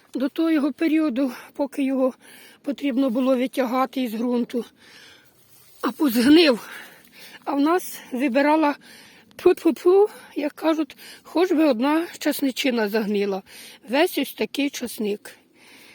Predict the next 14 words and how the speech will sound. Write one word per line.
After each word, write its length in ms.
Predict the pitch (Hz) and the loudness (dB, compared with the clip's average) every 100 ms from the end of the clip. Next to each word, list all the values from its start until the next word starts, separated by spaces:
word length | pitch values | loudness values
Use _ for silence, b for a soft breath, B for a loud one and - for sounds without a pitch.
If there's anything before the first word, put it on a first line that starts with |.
| B B | B B
Ось 200 | - 240 | -10 -10
такий 500 | - 233 - 302 339 - B B | -8 -8 -4 -2 -2 -6 B B
красень. 680 | - 277 247 220 - 214 208 - _ _ B B B B B B B - | 0 4 4 2 -2 -4 -4 -8 _ _ B B B B B B B -6
Один 400 | 254 226 339 339 | 0 4 8 8
в 60 | 262 | 8
один, 420 | 226 302 359 392 - B B | 6 6 8 6 4 B B
ну, 160 | 381 349 | 2 6
можливо, 440 | 359 254 262 339 302 | 6 6 6 6 6
десь 280 | 226 - - | 4 0 0
є 100 | 269 | 0
хтось 300 | - 269 269 | 2 2 4
менший, 460 | 269 294 254 247 | 4 4 2 0
хтось 240 | 220 226 202 | 0 -2 0
більший. 540 | 202 339 370 - 302 | 4 4 2 0 -2